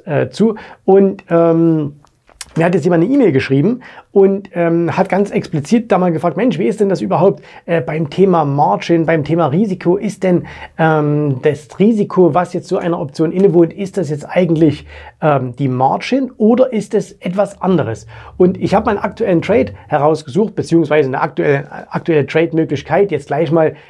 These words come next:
Disclaimer, bitte jetzt diesen Trade nicht machen, bloß weil ihr hier das Video seht. Äh, ich nehme den einfach nur, um ein paar Dinge zu erläutern. Und zwar habe ich mich mal für eine Future-Option entschieden. Und zwar geht es hier um Crude Oil. Äh, ihr könnt aber im Grunde genommen das Ganze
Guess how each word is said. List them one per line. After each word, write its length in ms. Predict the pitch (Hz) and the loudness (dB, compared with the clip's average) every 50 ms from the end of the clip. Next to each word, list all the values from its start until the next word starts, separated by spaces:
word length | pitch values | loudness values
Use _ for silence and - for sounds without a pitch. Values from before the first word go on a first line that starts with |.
| - _ - | -10 _ -2
Disclaimer, 600 | 160 147 - - - 143 170 185 190 185 - - - - _ _ - | -2 -2 -2 -4 -2 0 0 2 2 0 0 -2 -6 -20 _ _ -2
bitte 220 | 185 190 175 190 | -2 0 2 2
jetzt 320 | 175 160 160 160 156 - - | 2 2 0 -2 -4 -4 -6
diesen 200 | 165 147 143 139 | -4 -2 -2 -4
Trade 300 | - 156 156 175 165 156 | -2 -2 -2 -2 -2 -4
nicht 180 | 151 - - | -6 -6 -4
machen, 280 | 156 160 147 147 147 - | -2 -2 -2 -2 -4 -2
bloß 240 | 143 160 170 165 - | 2 2 2 2 0
weil 100 | 160 151 | -2 0
ihr 60 | 135 | 0
hier 100 | 143 147 | 0 0
das 180 | 135 123 98 135 | 0 -2 0 2
Video 300 | 208 262 254 196 147 127 | 2 2 4 2 0 0
seht. 300 | - - 117 107 - - - - - - - - | -2 -4 -6 -8 -8 -12 -20 -20 -20 -20 -10 -6
Äh, 100 | 147 156 - | -4 -4 -4
ich 140 | 160 - 143 | -4 -2 2
nehme 200 | 156 196 240 208 | 2 2 4 2
den 100 | 185 160 | 0 -2
einfach 380 | 156 160 175 165 170 135 113 | -2 -4 -6 -4 -4 -6 -4
nur, 400 | 139 170 196 196 196 - - - _ | 0 2 2 2 0 -2 -14 -12 _
um 100 | - 175 | -4 -4
ein 40 | 147 | -2
paar 140 | 143 143 131 | -2 -2 0
Dinge 220 | 151 151 147 143 | 2 2 2 0
zu 140 | 147 151 - | 0 -2 -4
erläutern. 380 | 139 127 131 131 113 110 113 | -2 0 0 0 0 -2 -6
Und 100 | 135 131 | -10 -10
zwar 220 | - - 185 180 147 | -6 -2 -2 -2 -2
habe 140 | 175 180 214 | -2 -2 -2
ich 80 | 135 | 2
mich 140 | 175 170 135 | 2 2 2
mal 160 | 165 160 139 143 - _ _ _ _ - | 0 -2 -2 -4 -10 _ _ _ _ -4
für 100 | - 156 | 0 2
eine 80 | 143 127 | 2 2
Future-Option 680 | - - 220 240 - 262 226 220 220 - - 233 247 254 | 2 2 2 2 2 0 -2 -2 -4 -2 -2 0 0 0
entschieden. 500 | 233 214 - - 220 247 285 311 320 - - - - _ | -2 -2 0 0 0 0 0 0 -4 -8 -16 -20 -8 _
Und 160 | - 185 170 - | 2 2 2 2
zwar 300 | - - 165 151 143 - | 2 0 0 0 0 -2
geht 160 | 196 208 202 | -2 0 0
es 100 | 180 143 | -2 -2
hier 220 | - 165 170 - | 0 -2 -2 -2
um 180 | 147 123 117 - | -2 -6 -8 -6
Crude 360 | - - 165 220 247 247 - | -2 2 4 4 4 4 2
Oil. 300 | 214 208 233 269 311 294 - - - - - - - 175 | 2 4 4 4 2 0 -8 -18 -20 -20 -20 -10 -4 -2
Äh, 300 | 170 165 160 160 160 185 | 0 0 0 0 -2 -6
ihr 80 | 160 | -8
könnt 360 | 147 - - 220 - 285 - | -6 -2 -2 -2 -2 -2 -4
aber 180 | - 175 185 - | -8 -8 -6 -4
im 180 | 185 156 143 147 | -6 -6 -6 -6
Grunde 360 | - - 254 277 294 262 190 | -4 0 0 2 2 0 0
genommen 360 | 151 139 135 139 156 180 180 | 0 -2 0 0 -2 -2 -2
das 320 | - 151 139 - - - | -2 -4 -4 -4 -8 -6
Ganze 480 | - 170 175 226 247 240 - 226 208 - | -4 -4 -2 -4 -6 -6 -6 -6 -6 -8